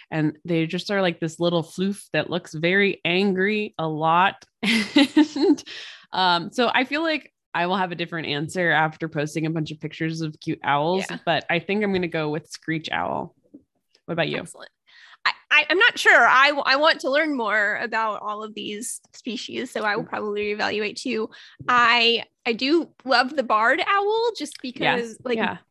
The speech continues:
Speaker 2: barred, not barn, because just that's the one that I've seen in, in the wild. Those were the ones that I would see and hear in my backyard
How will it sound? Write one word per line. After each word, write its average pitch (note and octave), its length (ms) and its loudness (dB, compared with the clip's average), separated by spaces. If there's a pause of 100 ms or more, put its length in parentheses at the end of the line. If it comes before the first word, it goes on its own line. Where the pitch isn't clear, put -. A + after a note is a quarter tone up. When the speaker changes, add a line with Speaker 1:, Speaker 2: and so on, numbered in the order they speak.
(200)
Speaker 2:
barred, G#3+ 480 2
not - 240 -4
barn, A3 360 -2 (360)
because A3 1000 -2 (460)
just - 260 -18
that's F#3 240 -2
the B3 100 0
one G3 140 -4
that G3 100 -4
I've - 160 -4
seen A#3 300 -6 (560)
in, D4+ 300 0
in D4 100 -4
the D4 100 0
wild. D4 360 4
Those A3 220 -2
were A3 100 -4
the A3 80 -6
ones G#3+ 300 -4
that G#3+ 120 -2
I G#3+ 320 0
would G#3 240 -4
see G#3 220 -6
and G#3 100 -6
hear A3 340 -4
in A#3+ 600 -6
my A3+ 420 -4
backyard D4+ 540 -6